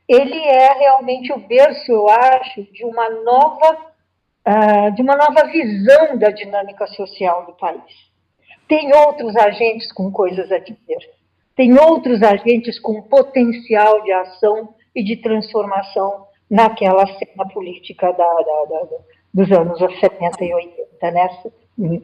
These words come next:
final de setenta e oitenta. Então, este movimento, ele também chega na, na, na, na, na, na chamada classe média, <laughs> não é? É, através dos seus sindicatos também.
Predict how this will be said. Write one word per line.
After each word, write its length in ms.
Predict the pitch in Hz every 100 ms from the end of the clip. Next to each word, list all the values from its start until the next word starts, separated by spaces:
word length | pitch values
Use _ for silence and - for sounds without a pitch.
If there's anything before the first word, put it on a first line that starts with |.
| -
final 340 | 190 170 165
de 140 | 165 -
setenta 340 | 170 - 170
e 60 | 160
oitenta. 480 | 160 - - - _ _ _ _ - - _
Então, 540 | 320 240 339 269 240 -
este 580 | 277 349 - - - 226
movimento, 1000 | 214 226 196 196 214 254 247 - 185 -
ele 260 | 294 247 269
também 460 | - 254 226 262 277
chega 800 | - - 262 262 202 185 175 - _ _ -
na, 840 | 196 196 190 185 175 170 170 180 190 _ _ 269
na, 400 | 190 165 147 151
na, 240 | 165 151 - -
na, 420 | 151 160 147 156
na, 160 | - 185
na 140 | 185 180
chamada 640 | - 185 175 175 175 165 - - -
classe 420 | 202 208 - 208
média, 600 | 196 214 214 185 180 160 - 185 -
<laughs> 640 | 220 - - - - -
não 100 | 185
é? 300 | 190 214 254 - - -
É, 460 | 196 202 196 190 196
através 680 | 262 - 294 254 233 240 233
dos 160 | 277 -
seus 300 | 233 233 -
sindicatos 720 | 254 247 - 330 349 - 196
também. 380 | - 180 170 160